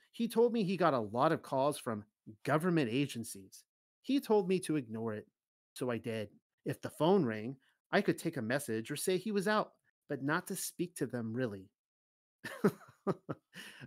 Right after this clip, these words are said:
We, <laughs> we, we had a few at first, then not very many. Then in the last month, one man was calling all the time.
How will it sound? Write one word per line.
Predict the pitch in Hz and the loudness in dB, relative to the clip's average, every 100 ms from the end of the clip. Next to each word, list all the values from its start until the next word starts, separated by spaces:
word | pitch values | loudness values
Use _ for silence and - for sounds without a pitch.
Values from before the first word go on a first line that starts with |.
| - - 160 - _ 185 185 160 | -12 -6 -8 -8 _ -16 -14 -2
We, | 202 - - | -2 -2 -2
<laughs> | 214 - - - _ _ - - - - - _ - | -2 -2 -6 -8 _ _ -20 -18 -18 -20 -20 _ -10
we, | 160 214 - - - _ - - _ | -6 -4 -6 -12 -20 _ -20 -20 _
we | 202 | 2
had | 285 311 | 6 8
a | 233 | 8
few | - 208 208 | 6 2 4
at | 175 | 4
first, | - 147 104 - - _ - | 2 2 2 0 -12 _ -16
then | - 139 165 151 | -10 0 2 4
not | 139 131 110 | 4 2 0
very | 117 107 | -2 -2
many. | 107 101 98 - _ _ _ _ _ _ _ - | -4 -8 -12 -18 _ _ _ _ _ _ _ -6
Then | 151 240 | 8 8
in | 302 | 10
the | 240 | 8
last | 190 185 185 | 8 8 6
month, | 147 156 156 - | 0 2 0 -2
one | 147 151 135 | 0 2 2
man | 131 135 | 2 2
was | 120 - | 0 -2
calling | - 147 120 117 | 2 2 2 4
all | 143 143 | 8 8
the | 117 | 6
time. | - 131 123 101 101 | 0 -2 -2 -4 -10